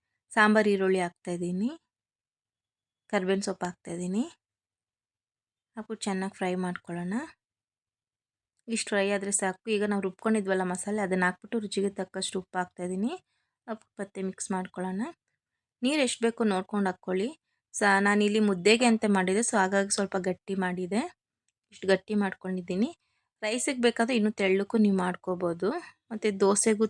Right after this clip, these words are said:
ತಿನ್ಬೋದು, ಚಪಾತಿಗೂ ತಿನ್ಬೋದು, ಚೆನ್ನಾಗಿರುತ್ತೆ. ಈಗ ಮುಚ್ಚಳ ಮುಚ್ಬಿಟ್ಟು ಕುದಿಯೋದಕ್ಕೆ ಬಿಡೋಣ. ನೋಡಿ, ಈಗ ಚೆನ್ನಾಗಿ ಕುದೀತಾ ಇದೆ.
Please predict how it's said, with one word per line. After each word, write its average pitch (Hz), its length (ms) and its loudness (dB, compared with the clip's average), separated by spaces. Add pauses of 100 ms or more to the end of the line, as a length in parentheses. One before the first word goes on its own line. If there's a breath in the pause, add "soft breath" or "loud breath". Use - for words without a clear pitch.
ತಿನ್ಬೋದು, 190 460 0
ಚಪಾತಿಗೂ 185 540 -4
ತಿನ್ಬೋದು, 185 400 -2
ಚೆನ್ನಾಗಿರುತ್ತೆ. 180 720 -4 (1500)
ಈಗ 294 80 -6 (120)
ಮುಚ್ಚಳ 240 220 4 (100)
ಮುಚ್ಬಿಟ್ಟು 233 400 0
ಕುದಿಯೋದಕ್ಕೆ 208 520 2
ಬಿಡೋಣ. 180 260 -2 (1900)
ನೋಡಿ, 214 200 0
ಈಗ 202 100 -2 (100)
ಚೆನ್ನಾಗಿ 196 380 0
ಕುದೀತಾ 190 460 -4
ಇದೆ. 185 180 -4